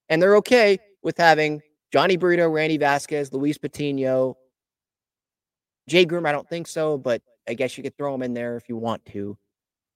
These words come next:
Pedro Avila, Matt Waldron fighting for the five spot. And they're just okay with that. And they'll go spend on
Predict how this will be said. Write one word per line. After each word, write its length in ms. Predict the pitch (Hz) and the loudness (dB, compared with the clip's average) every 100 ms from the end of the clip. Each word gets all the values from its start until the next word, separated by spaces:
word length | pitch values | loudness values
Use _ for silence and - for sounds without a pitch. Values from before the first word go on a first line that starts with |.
| _ _ _ _ - | _ _ _ _ -2
Pedro 320 | 151 156 139 | 0 2 4
Avila, 520 | 139 135 131 127 123 | 4 4 4 4 4
Matt 240 | 120 135 131 | 2 2 4
Waldron 440 | 127 123 127 120 | 4 4 0 -8
fighting 340 | - 120 117 | -4 -4 -4
for 120 | - 117 | -8 -10
the 60 | |
five 260 | 104 90 87 | -8 -8 -10
spot. 300 | - 62 - _ | -12 -16 -16 _
And 160 | - 120 | -8 -2
they're 220 | 131 123 _ | -2 -2 _
just 220 | 113 - _ | -16 -16 _
okay 280 | 113 - 196 | -10 0 2
with 180 | 190 - | 2 2
that. 280 | 190 180 - _ _ _ _ _ _ _ - | 0 0 -2 _ _ _ _ _ _ _ -8
And 100 | 127 | -2
they'll 140 | 135 135 | 0 0
go 140 | 143 | -4
spend 560 | - - 147 147 143 135 | -6 -4 -2 -2 -6 -8
on 560 | 127 127 127 127 123 | -6 -4 -4 -4 -6